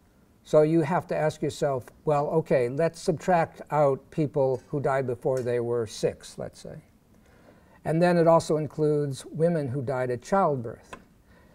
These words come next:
And it includes people who died from accidents, like falling from trees or being eaten by animals or in wars, which, believe it or not, used to be worse than they are now, although it is hard to believe.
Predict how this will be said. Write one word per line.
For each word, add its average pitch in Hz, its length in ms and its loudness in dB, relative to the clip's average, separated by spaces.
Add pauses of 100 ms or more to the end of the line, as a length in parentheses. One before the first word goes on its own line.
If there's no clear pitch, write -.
(140)
And 175 220 2
it 170 120 2
includes 160 460 0
people 147 420 -4
who 135 220 -4
died 120 300 -4
from 151 140 -4
accidents, 156 640 -2
like 131 260 -4
falling 139 320 -2
from 127 180 -8
trees 156 460 -2
or 123 160 -6
being 135 340 -8
eaten 135 240 -8
by 123 200 -6
animals 123 580 -10 (140)
or 123 440 -2 (320)
in 123 420 -8
wars, 143 500 0
which, 127 240 -6
believe 156 280 -2
it 143 80 0
or 123 100 -8
not, 120 280 -10
used - 240 -12
to 131 80 -8
be 117 120 -8
worse 117 320 -10
than 113 180 -12
they 113 120 -12
are 110 140 -12
now, 123 300 -10
although 113 400 -12
it 120 200 -10
is 131 200 -4
hard 113 260 -12
to 127 60 -16
believe. 120 420 -8